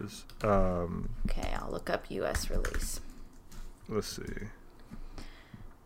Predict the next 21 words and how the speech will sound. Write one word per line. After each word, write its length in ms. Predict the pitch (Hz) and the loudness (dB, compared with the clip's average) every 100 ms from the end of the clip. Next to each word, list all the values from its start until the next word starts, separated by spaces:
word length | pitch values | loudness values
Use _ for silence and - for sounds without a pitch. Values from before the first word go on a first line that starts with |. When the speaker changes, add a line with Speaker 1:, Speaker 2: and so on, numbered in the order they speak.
| - - - - - - - | -20 -18 -18 -18 -20 -20 -2
Speaker 2:
February 400 | - 185 196 202 | 8 8 10 10
twenty-seven, 800 | 208 220 214 214 202 175 160 165 - - | 10 6 4 10 12 12 8 0 -6 -8
two 120 | - 190 | -2 4
thousand 320 | 180 185 180 | 4 4 2
eighteen. 540 | 185 185 170 160 156 - - - - - - - - - - - - - - - - 156 | 0 0 -2 -2 -4 -8 -14 -18 -18 -16 -12 -12 -14 -18 -20 -20 -20 -20 -20 -20 4 12
Speaker 1:
Oh, 180 | 139 120 | 12 12
okay, 200 | 110 95 | 12 8
good. 200 | 82 76 - - - - - | 4 -4 -8 -16 -20 -18 2
Then 400 | 101 90 85 80 - - | 4 6 2 -2 -6 2
we're 140 | 101 | 2
golden. 440 | 90 82 78 80 - - - - - - | 4 2 2 -4 -8 -14 -18 -18 -20 -8
For 80 | - | 6
some 160 | 180 175 | 10 12
reason, 200 | 151 143 | 12 12
I 60 | |
thought 140 | 127 120 | 12 10
it 60 | |
came 140 | 120 110 | 8 6
out 120 | 101 | 6
in 40 | 92 | 4
March. 400 | 90 78 - | 0 -2 -8